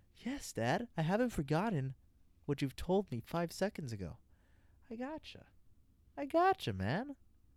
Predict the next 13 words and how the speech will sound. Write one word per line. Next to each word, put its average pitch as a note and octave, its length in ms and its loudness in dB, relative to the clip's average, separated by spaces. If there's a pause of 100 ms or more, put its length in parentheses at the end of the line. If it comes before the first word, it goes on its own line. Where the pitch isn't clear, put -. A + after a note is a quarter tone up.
(360)
Yeah, C#4 280 2 (160)
your A#3+ 300 4
boy, C#4+ 680 10 (640)
your A3+ 240 4
boy C#4 400 10
is B3+ 140 6
in B3+ 160 2
college. B3+ 840 2 (840)
I G#3 120 6
memorize B3 680 4
shit - 400 2 (920)
for F3 160 -2
tests. - 800 -2